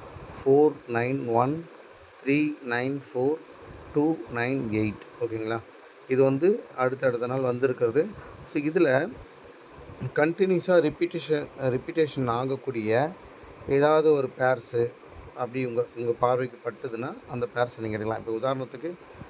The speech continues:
பதினெட்டு பதினெட்டு ஏ பியில் வந்து ரெண்டு வாட்டி வந்திருக்கு. So, பதினெட்டு பி சியில் வந்திருக்கு. அந்த மாதிரி ஏதாவது ரிப்பீட்டேஷன் ஆகக்கூடிய ஒரு பேர் உங்களுக்கு தென்பட்டாலோ,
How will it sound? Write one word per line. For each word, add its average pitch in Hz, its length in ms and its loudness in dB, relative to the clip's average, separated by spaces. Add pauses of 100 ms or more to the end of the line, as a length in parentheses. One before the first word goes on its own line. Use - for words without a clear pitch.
(180)
பதினெட்டு 135 480 0
பதினெட்டு 123 640 -4
ஏ 127 100 2
பியில் 127 220 0
வந்து 120 200 0
ரெண்டு 117 260 2
வாட்டி 123 180 2
வந்திருக்கு. 113 540 -6 (460)
So, 131 240 -2
பதினெட்டு 127 520 -2
பி 110 200 -4
சியில் 123 300 -2
வந்திருக்கு. 110 600 -4 (840)
அந்த 139 240 0
மாதிரி 139 380 2
ஏதாவது 147 420 4
ரிப்பீட்டேஷன் 147 560 0
ஆகக்கூடிய 131 760 -2
ஒரு 120 200 0
பேர் 123 300 0 (120)
உங்களுக்கு 117 800 -4 (100)
தென்பட்டாலோ, 120 720 -2